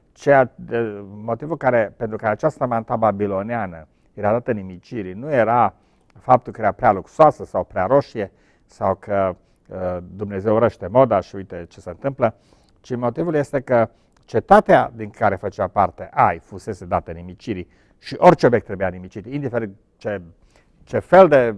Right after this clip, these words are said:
design vestimentar ar fi avut mantaua aceea, dar toată familia lui Acan este nimicită împreună cu mantaua, pentru că viața, uh,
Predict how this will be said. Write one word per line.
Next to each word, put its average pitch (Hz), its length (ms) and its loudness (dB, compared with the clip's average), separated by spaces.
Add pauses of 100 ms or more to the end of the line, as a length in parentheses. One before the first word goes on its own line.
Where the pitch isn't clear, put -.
design 107 380 0
vestimentar 92 500 -8
ar 85 60 -14
fi 92 60 -10
avut 92 200 -10
mantaua 92 280 -4
aceea, 156 300 2 (360)
dar 123 240 6
toată 214 340 8
familia 190 300 8
lui 151 140 8
Acan 127 360 6
este 123 420 2
nimicită 90 680 -12 (320)
împreună 113 380 0
cu 98 120 -12
mantaua, 101 640 2 (320)
pentru 120 300 0
că 117 280 4 (1200)
viața, 117 640 4 (580)
uh, 98 260 -10